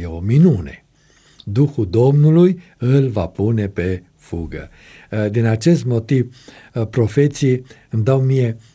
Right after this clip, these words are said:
atât de multă încredere. Erau oameni care nu, nu le era frică. El mergea foarte calm, foarte frumos și spunea, „Cuvântul Domnului a vorbit.” Noi acum, „Vai, dar nu-i spune că se supără, nu spune că e un om mare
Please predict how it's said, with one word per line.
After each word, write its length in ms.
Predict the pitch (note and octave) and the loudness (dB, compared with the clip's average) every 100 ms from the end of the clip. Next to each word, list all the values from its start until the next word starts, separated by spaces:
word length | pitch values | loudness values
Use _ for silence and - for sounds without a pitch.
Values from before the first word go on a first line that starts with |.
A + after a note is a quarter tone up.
| - | -8
atât 280 | G#2 G2+ C3+ | -8 -4 -2
de 100 | C3+ | 0
multă 360 | C3 C#3 - | 0 -2 -2
încredere. 760 | G2+ G2 G#2 G#2 G2 G2+ A#2+ - - - - | -4 -2 -2 -2 -2 -4 -4 -8 -20 -20 -4
Erau 300 | E3 F#3 F#3 | 0 2 2
oameni 280 | F#3 F#3 F#3+ | 2 0 0
care 180 | F3+ | 0
nu, 160 | F3+ D3 | 0 0
nu 180 | C#3 A#2+ | -2 -2
le 80 | F#2 | -2
era 220 | F2+ E2+ | -4 -8
frică. 480 | - F2 F#2+ G3 - _ _ _ _ - | -10 -14 -14 -20 -20 _ _ _ _ -8
El 160 | C#4 G#3 | -4 -2
mergea 580 | C3+ G#2 - G3 E3+ - _ _ | -2 -6 -4 -4 -6 -12 _ _
foarte 420 | - D#3 A#2+ F#2 - | -2 -2 -2 -8 -2
calm, 380 | E3+ F3 A#2+ - _ | 0 0 -2 -10 _
foarte 320 | C#3 A#2 G2+ | -4 -4 -6
frumos 460 | G2 A2+ B2+ E3 D3+ | -10 -8 -6 -6 -6
și 100 | B2+ | -14
spunea, 300 | - A#2 G2 - - _ _ _ | -8 -8 -8 -16 -20 _ _ _
„Cuvântul 540 | D3 B2+ A3+ G3+ C#3+ | 0 4 4 4 2
Domnului 420 | A#2+ F3+ E3 D3+ | 4 4 4 4
a 100 | D3 | 4
vorbit.” 600 | C#3 C3+ C3+ C3 A#2 - _ _ _ | 2 2 2 2 0 -4 _ _ _
Noi 180 | - C#3+ | 0 2
acum, 320 | D3 D3 C3 | 2 0 -2
„Vai, 380 | A2+ G2+ C3 C3+ | -2 -2 -2 -2
dar 140 | B2 A2+ | 0 0
nu-i 200 | A#2+ B2 | 0 -2
spune 420 | - B2+ B2 A#2 | -4 -4 -2 -2
că 280 | A2+ A2 G2+ - - - | -4 -4 -4 -12 -20 -10
se 180 | - | -4
supără, 560 | G#2 - C3+ - B2+ A2+ | -4 -2 -6 -2 -2 0
nu 180 | G#2+ B2+ | 0 -2
spune 360 | - C#3 C3 | -4 -4 -2
că 140 | B2+ B2 | -2 -2
e 60 | |
un 200 | A2+ A2 | 0 0
om 160 | A#2+ A#2 | -2 -2
mare 500 | G#2 A2 C3 A2+ G2+ | -2 -2 -2 -4 -8